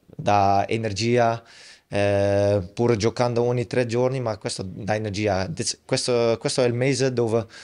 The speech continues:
dove giochi i risultati e i trofei. E adesso abbiamo tanta voglia, tanta voglia di giocare ogni partita, e con la fiducia, eh, su-, sulle nostre spalle abbiamo, eh, dobbiamo credere.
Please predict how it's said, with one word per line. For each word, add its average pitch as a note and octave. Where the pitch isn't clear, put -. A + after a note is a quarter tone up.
dove A#2+
giochi B2
i A#2+
risultati A#2
e G#2
i G#2
trofei. G#2
E F#2
adesso A2+
abbiamo A#2+
tanta C3
voglia, B2+
tanta C3
voglia B2+
di A2+
giocare B2
ogni C#3
partita, B2+
e G#2
con A#2
la G#2+
fiducia, A2+
eh, G#2
su-, -
sulle -
nostre A2+
spalle G#2
abbiamo, G2+
eh, B2
dobbiamo C3
credere. G#2+